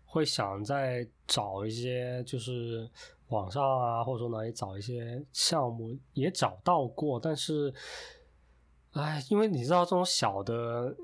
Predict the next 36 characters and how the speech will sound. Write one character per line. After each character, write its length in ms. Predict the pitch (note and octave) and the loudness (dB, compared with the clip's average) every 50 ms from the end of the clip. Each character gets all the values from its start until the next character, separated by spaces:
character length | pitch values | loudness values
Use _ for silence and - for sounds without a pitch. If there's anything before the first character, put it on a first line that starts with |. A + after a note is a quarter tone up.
| F#4+ - _ _ _ - - - - - | -14 -14 _ _ _ -20 -16 -12 -4 2
小 380 | - - - - A2+ G2+ G2 G2+ | 4 4 4 4 4 2 0 -2
的， 400 | G2 A2+ A2+ A2+ A2 A2 A#2 A#2+ | -2 -2 0 0 0 0 -2 -2
小 220 | - - G#2+ G2+ | -2 -2 -2 -2
成 200 | - - A2+ D3 | 0 0 0 0
本 140 | D#3 C#3+ A2 | 2 0 0
的 80 | G#2+ | 0
制 240 | G#2 - - D3+ C#3 | -2 -2 -2 -2 -2
作， 540 | B2+ B2 C3+ C#3 C3+ B2 A#2+ A#2 A2+ A2 A2 - - - - - | -2 0 0 2 2 2 2 2 0 -2 -6 -10 -20 -20 -16 -10
很 320 | - - - - G#2+ F#2 F#2 | -4 -4 -2 -2 -2 -4 -4
多 260 | - C3 C#3 D3+ E3 E3 | -4 0 2 2 2 2
都 160 | E3+ F#3 F#3 | 2 0 -2
是 880 | F3 - - - E3+ D3+ D3 D3 C#3 C3+ C3 B2+ B2 A#2+ A#2+ C3 - - _ _ _ _ _ _ - - - - - | 0 0 0 2 2 2 2 2 2 2 0 0 -2 -2 -2 -4 -6 -8 _ _ _ _ _ _ -2 0 0 0 0
他 180 | - - F3+ | 0 2 2
们 140 | F3+ D3 C#3 | 2 2 2
自 180 | C3+ - A3+ A3 | 2 2 2 2
己 180 | - - G2+ - | 2 -2 -10 -4
个 240 | - - B3 A3 D#3 | 0 4 4 4 4
人 160 | A#2+ G2+ G#2 | 2 0 -2
想 200 | G#2+ - A2+ - - - | -2 -4 -4 -6 -6 -6
做 160 | - C3 A2+ | -4 -4 -2
的 100 | G#2 G#2 | -4 -4
作 240 | G2+ - - B2 A2+ | -8 -4 -2 -2 -2
品， 200 | G#2+ - C3 C#3 | -2 -4 -4 -2
就 100 | D3+ E3 | 0 2
他 100 | D#3 F3 | 2 2
没 100 | F3+ E3+ | 2 2
有 160 | D#3 D3 A#2 - | 2 0 0 0
成 280 | - - - A2+ B2+ D3 | 0 0 0 0 0 0
一 120 | C#3 B2+ | 0 0
个， 320 | B2+ C#3+ C#3+ C3+ B2+ A#2+ - - - - - - - - - _ _ _ _ - | 0 0 2 2 0 -2 -4 -8 -16 -16 -16 -16 -18 -18 -20 _ _ _ _ -6
呃， 600 | - B2 A2 A2 G#2+ G#2+ G#2+ G#2+ G#2+ G#2 G#2+ A2 A2 | -4 -2 -2 -2 -2 -2 -2 -2 -2 -2 -4 -4 -2
成 280 | - - A2+ A2+ D3+ | -2 0 0 2 2
型 420 | F3+ - - - - A2+ G#2 G#2 B2 | 4 6 6 6 6 4 2 2 0
的 80 | C#3 | 0
一 140 | C3 A2+ A2 | 0 0 0
个 500 | G#2+ A2+ A2+ A2 A2 G#2+ G#2+ A2+ C3 E3+ | 0 -2 -2 0 0 -2 -2 -4 -6 -6